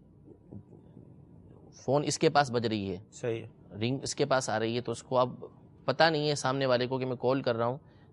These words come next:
Speaker 1: تو اس کے موبائل کے اندر جو ٹون لگی ہوئی ہے وہ نعت کی لگی ہوئی ہے یا جو ہے وہ اقامت کی لگی ہوئی ہے، کسی اور چیز کی لگی ہوئی ہے، اذان لگی ہوئی ہے اس میں، تو اب وہ تو اپنے طور پہ، مثال کے طور پر ایک دفعہ اس کو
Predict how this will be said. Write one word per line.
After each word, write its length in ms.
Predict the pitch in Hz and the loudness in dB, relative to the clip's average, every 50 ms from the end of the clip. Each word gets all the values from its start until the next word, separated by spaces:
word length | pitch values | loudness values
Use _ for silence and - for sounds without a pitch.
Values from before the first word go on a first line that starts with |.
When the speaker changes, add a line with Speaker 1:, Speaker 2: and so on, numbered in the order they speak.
| - - - | -18 -6 -2
Speaker 1:
تو 120 | 117 117 | 0 0
اس 220 | - - 117 - - | 0 0 -4 -4 -2
کے 120 | - 143 | 0 0
موبائل 320 | 131 127 120 117 127 139 | 2 4 4 4 4 2
کے 100 | 135 139 | 0 -2
اندر 160 | 131 135 135 135 | -2 -2 -2 -2
جو 100 | 135 123 | -2 -2
ٹون 240 | 123 135 143 147 | -2 0 0 0
لگی 260 | 135 127 113 120 127 127 | 2 0 0 0 -2 -2
ہوئی 120 | 127 131 | 0 0
ہے 60 | 135 | 0
وہ 120 | 131 135 120 | 0 0 0
نعت 280 | 117 113 117 117 - | 0 0 0 0 -2
کی 80 | - 131 | -2 -2
لگی 220 | 123 110 117 127 | -2 0 -2 -2
ہوئی 160 | 123 127 127 | -2 0 0
ہے 40 | 127 | 0
یا 180 | 123 117 117 117 | 2 4 4 2
جو 140 | 110 113 107 | 2 0 -2
ہے 80 | 110 | -2
وہ 200 | 110 113 120 120 - - - - - - - - 113 110 - - - | 0 0 -2 -2 -4 -10 -18 -20 -20 -16 -12 -10 -10 -10 -10 -8 -6
اقامت 600 | 117 107 104 - 120 113 123 120 123 131 123 - | -4 -4 -4 -4 -4 0 0 2 2 0 -2 -2
کی 100 | - 135 | -2 -2
لگی 240 | 120 113 104 113 123 | -2 0 0 -2 -2
ہوئی 140 | 127 135 139 | -2 -2 -4
ہے، 40 | |
کسی 260 | 135 - 135 - 139 135 | -4 -4 -4 -4 -4 -2
اور 200 | - 135 143 139 | 0 0 0 0
چیز 240 | - 143 131 - | 0 -2 -6 -4
کی 100 | - 143 | -4 -2
لگی 220 | 127 113 104 110 117 | -2 -2 -2 -2 -2
ہوئی 100 | 120 123 | 0 0
ہے، 60 | 113 | 0
اذان 220 | 110 117 117 131 | 0 0 0 -2
لگی 220 | 131 117 104 107 113 | -2 -2 -2 -2 -2
ہوئی 100 | 110 113 | -2 -2
ہے 60 | 110 | -4
اس 120 | 107 - | -4 -4
میں، 140 | 120 113 117 143 - - - - - - - - - | -6 -6 -6 -8 -10 -16 -20 -20 -20 -20 -20 -10 -6
تو 80 | - - - | -6 -2 2
اب 260 | - 151 156 135 117 131 | 4 4 4 4 2 2
وہ 120 | 165 180 | 2 2
تو 180 | 165 - 185 - | 4 2 2 2
اپنے 260 | 147 - - 175 175 | 2 0 0 -2 -2
طور 140 | 160 175 165 | 0 0 0
پہ، 80 | 170 165 | 2 0
مثال 300 | 156 135 - 143 151 156 | 0 2 2 2 2 2
کے 80 | 156 143 | 0 -2
طور 120 | 156 151 | -2 -2
پر 120 | 147 151 - - | -2 -2 -2 0
ایک 200 | 156 151 139 147 | -2 0 0 -2
دفعہ 300 | 143 - 147 139 143 - - | 0 2 2 2 2 0 -4
اس 180 | - 120 - | -10 -12 -8
کو 140 | - - 143 | -4 -2 -2